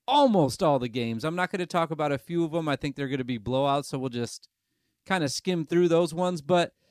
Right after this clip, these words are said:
we'll dive into some of these other games. We'll look ahead to Friday when we have Bet Big coming again. We'll talk about all the lines with Big Ten Wilson, Bet Big Brad. That's coming up, like I said, on Friday. So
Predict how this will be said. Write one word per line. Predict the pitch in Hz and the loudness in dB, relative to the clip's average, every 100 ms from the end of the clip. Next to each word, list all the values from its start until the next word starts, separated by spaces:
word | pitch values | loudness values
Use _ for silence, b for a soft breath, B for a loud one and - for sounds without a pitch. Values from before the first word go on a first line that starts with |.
| _ _ | _ _
we'll | 147 170 | 0 4
dive | 196 202 185 | 6 6 4
into | 196 185 | 0 -2
some | - 196 | -2 -4
of | 185 | -2
these | 185 175 | -2 0
other | 180 190 | 0 -2
games. | 180 190 190 170 | -2 -4 -4 -6
We'll | 143 170 175 | -2 2 2
look | 180 175 | 2 0
ahead | 170 127 180 175 - | -4 -2 -2 -2 -2
to | 180 175 - - | -2 -2 -4 0
Friday | 160 185 165 131 | 2 4 2 0
when | 117 147 | 0 -2
we | 151 160 | -2 -4
have | 147 156 135 107 - _ _ _ | -4 -2 -2 -4 -10 _ _ _
Bet | 107 147 208 - 135 107 | -2 2 2 0 -10 -2
Big | 165 196 127 101 110 | 2 2 0 -4 -14
coming | - 160 165 151 | -8 -4 -2 -4
again. | 123 151 208 220 214 _ _ - | -4 -4 -2 -4 -6 _ _ -6
We'll | 139 156 | -2 2
talk | 170 165 | 2 0
about | 165 160 | 2 2
all | 160 160 | 4 2
the | 147 | 0
lines | 151 156 160 147 | 0 0 -2 -4
with | 135 151 110 _ _ _ _ - 104 | 0 0 -2 _ _ _ _ -12 0
Big | 180 170 | 0 0
Ten | - 185 175 | -2 -2 0
Wilson, | 170 185 170 - 123 98 - _ | 0 0 -2 -4 -4 -6 -12 _
Bet | 107 165 151 | -2 0 0
Big | 170 185 131 | 0 -2 -2
Brad. | 151 160 160 156 151 _ _ _ | 0 2 2 0 -2 _ _ _
That's | - 151 | -2 -2
coming | - 170 170 165 | 0 -2 0 0
up, | 156 | 0
like | 151 151 | 0 0
I | 156 | -2
said, | - 156 131 - | -2 -2 -2 -4
on | 131 139 127 _ - | -4 -2 -4 _ -4
Friday. | 143 165 160 123 101 | 2 4 4 0 -4
So | 87 - 127 | -4 -2 -2